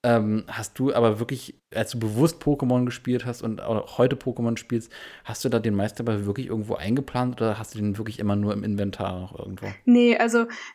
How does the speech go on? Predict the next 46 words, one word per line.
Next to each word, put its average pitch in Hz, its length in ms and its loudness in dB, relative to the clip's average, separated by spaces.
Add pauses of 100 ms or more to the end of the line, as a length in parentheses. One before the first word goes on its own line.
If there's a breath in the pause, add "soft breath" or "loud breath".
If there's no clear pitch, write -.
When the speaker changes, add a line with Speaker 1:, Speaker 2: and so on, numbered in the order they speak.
Speaker 2:
äh, 214 160 4
klar, 226 260 6
so 214 80 0
ganz 214 200 2
am 214 60 2
Anfang, 214 460 2
irgendwie, 214 240 4
als 214 140 4
ich 226 60 -2
das 220 140 2
erste 214 240 4
Mal 214 320 6
meinen 208 200 0
ersten 208 240 2
Playthrough 214 340 2
hatte 208 220 0
oder 208 120 0
so, 202 140 -2
klar, 202 320 2
habe 196 160 2
ich 190 120 -6
dann 196 180 0
den 196 120 0
Meisterball 196 400 2
für 196 140 -4
das 196 120 0
legendäre 196 340 2
Pokémon 214 340 2
genommen, 190 320 4
weil 202 240 2
ich - 100 -2
dachte, 208 280 2
Speaker 1:
Mhm. 196 60 4
Speaker 2:
das 190 140 0
ist - 220 -2
dafür 208 240 4
da. 226 300 4 (320 loud breath)
Wenn 220 180 8
nicht 233 260 4
dort, 233 240 6
wann 202 140 4
dann? 214 220 4
Und 208 100 2
ich 202 140 -4
dachte 214 320 2
auch, 208 240 4